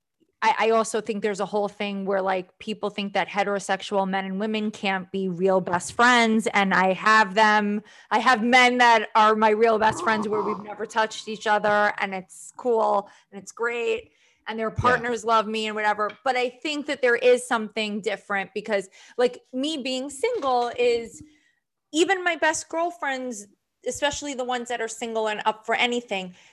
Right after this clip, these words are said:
Speaker 1: they're not your go-to. There, there's nobody except for, like, I feel like a partner, a significant other, that's gonna be, like, your go-to expected person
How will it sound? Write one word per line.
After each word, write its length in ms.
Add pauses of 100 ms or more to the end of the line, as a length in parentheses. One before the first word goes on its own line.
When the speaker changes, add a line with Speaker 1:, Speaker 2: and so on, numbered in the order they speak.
(120)
Speaker 1:
they're 160
not 220
your 180
go-to. 680
There, 220
there's 300
nobody 880 (560)
except 420
for, 120
like, 200
I 80
feel 200
like 280
a 60
partner, 680
a 40
significant 720
other, 460 (200)
that's 220
gonna 180
be, 180
like, 260 (100)
your 280
go-to 1200
expected 1160
person 960